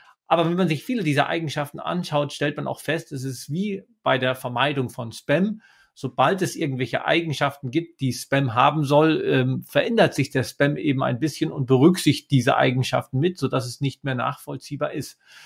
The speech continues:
Beispielsweise ist es mittlerweile ja auch nicht mehr schwierig, Fotos und Profilfotos durch K I generieren zu lassen, die vielleicht hinreichend ähnlich oder die genauso aussehen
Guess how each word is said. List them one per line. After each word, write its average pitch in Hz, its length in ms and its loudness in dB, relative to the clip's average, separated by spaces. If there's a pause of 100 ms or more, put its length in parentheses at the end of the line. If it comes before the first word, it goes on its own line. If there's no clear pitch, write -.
(200)
Beispielsweise 151 600 2
ist 156 80 -4
es 143 60 -6
mittlerweile 147 480 2
ja 165 140 -2
auch - 160 -10
nicht 151 220 -8
mehr 135 80 -4
schwierig, 135 500 -4 (380)
Fotos - 560 0
und 139 100 -2
Profilfotos 147 1000 -2
durch 147 340 2
K 139 320 0
I 160 160 -2
generieren 147 540 2
zu - 120 -6
lassen, 117 360 -4
die 127 100 -6
vielleicht 139 300 -4
hinreichend 139 520 -2
ähnlich 151 380 -4
oder 123 140 -4
die 113 120 -8
genauso 143 440 0
aussehen 135 560 0